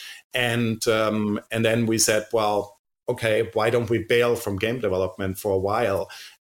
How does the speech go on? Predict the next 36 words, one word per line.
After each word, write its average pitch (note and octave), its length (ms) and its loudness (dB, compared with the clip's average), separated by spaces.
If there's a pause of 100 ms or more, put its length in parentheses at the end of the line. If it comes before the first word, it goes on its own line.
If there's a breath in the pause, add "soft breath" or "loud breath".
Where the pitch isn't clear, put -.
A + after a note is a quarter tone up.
And, A2+ 140 -2
and G2+ 180 -4
basically A2+ 340 -2
try G#2+ 240 -2
something G2+ 340 -4
different, F#2+ 640 -2 (100)
um, G#2+ 140 -4
with G2+ 120 0
the F2+ 60 -16
core G#2+ 360 -2
team. G#2 380 -2
So F#2 120 -8
the F#2 80 -12
core A#2+ 360 0
Factor G#2+ 300 -4
Five A2 320 -2
team, G2 280 -4
the F#2+ 100 -2
original G#2 440 -2
guys, G2 400 -2
and F#2+ 120 -12
everybody F#2+ 400 -4
always G#2 340 -2
stayed F#2+ 260 -2
together, G2+ 440 -4
both G2 220 -2
in F#2+ 100 -8
Germany G2 480 -2
as - 180 -8
well F#2 140 -2
as - 160 -4
here F#2+ 180 -4
in F2+ 80 -12
the E2+ 100 -16
U F2 180 -6
S. - 720 -4